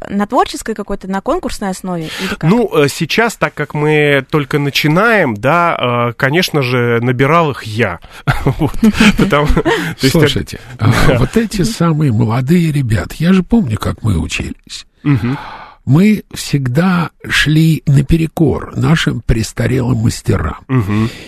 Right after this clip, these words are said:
Speaker 3: И хотели показать что-то свое, новое, и считали, что все, что они нам говорят, это абсолютно архаика. Сейчас молодые считают ведь наверняка, что Глеб Черепанов — это старый пень,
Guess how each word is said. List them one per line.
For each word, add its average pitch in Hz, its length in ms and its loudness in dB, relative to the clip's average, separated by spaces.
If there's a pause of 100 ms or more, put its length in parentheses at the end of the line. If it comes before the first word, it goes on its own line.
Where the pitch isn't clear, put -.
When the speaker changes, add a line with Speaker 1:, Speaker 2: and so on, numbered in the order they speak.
(100)
Speaker 3:
И 151 180 6
хотели 165 460 2
показать 143 500 0
что-то 143 380 -2
свое, 180 440 4
новое, 135 460 2
и 104 40 0
считали, 147 480 -2
что 120 220 -2
все, 160 240 0
что - 160 -4
они 123 200 0
нам 123 280 0
говорят, 175 440 0
это 120 180 -2
абсолютно 156 560 0 (320)
архаика. 160 920 -2 (640)
Сейчас 170 500 0
молодые 175 460 2
считают 175 600 0
ведь 143 180 0
наверняка, 151 640 0
что - 160 0
Глеб 143 320 2
Черепанов — 135 680 0
это 110 200 0
старый 120 360 0
пень, - 420 -2